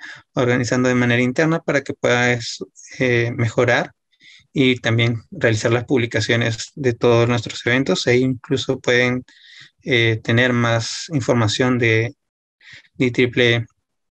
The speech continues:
Mm, en este caso, eh, como les mencionaba, ¿no?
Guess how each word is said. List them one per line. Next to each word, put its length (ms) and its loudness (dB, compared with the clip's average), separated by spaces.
Mm, 320 4
en 600 0
este 280 -2
caso, 500 -2
eh, 480 2
como 200 2
les 120 2
mencionaba, 460 0
¿no? 180 -2